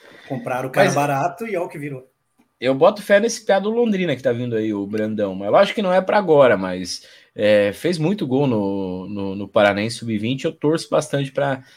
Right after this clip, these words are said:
Speaker 2: pra que a longo prazo ele dê, dê conta no recado. Mas eu acho que, eu não sei se você comentou ali a questão da, da defesa. Você acha que a gente precisa de um, de um xerifão?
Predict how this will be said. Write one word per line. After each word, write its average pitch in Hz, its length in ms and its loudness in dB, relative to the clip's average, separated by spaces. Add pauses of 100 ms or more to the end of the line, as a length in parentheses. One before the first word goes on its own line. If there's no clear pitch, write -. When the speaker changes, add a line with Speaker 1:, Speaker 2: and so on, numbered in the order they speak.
(260)
Speaker 2:
pra 127 160 4
que 135 380 4
a 110 280 6
longo 131 360 2
prazo 127 360 6
ele 143 120 2
dê, 143 500 2
dê 127 140 -2
conta 139 260 -4
no 131 60 0
recado. 135 360 2 (420)
Mas 135 880 6
eu 131 80 4
acho 160 160 6
que, 202 60 -6
eu 160 180 0
não 143 80 0
sei 202 180 0
se 165 240 -2 (100)
você 143 220 -2
comentou 131 460 -2
ali 143 180 0
a 127 80 2
questão 131 240 -8
da, 117 240 0
da 117 140 -4
defesa. 135 520 0
Você 123 200 2
acha 135 180 6
que 151 60 2
a - 20 6
gente 135 180 0
precisa 139 380 2
de 117 100 4
um, 110 220 4 (480)
de 117 100 -2
um 117 60 2
xerifão? 139 720 0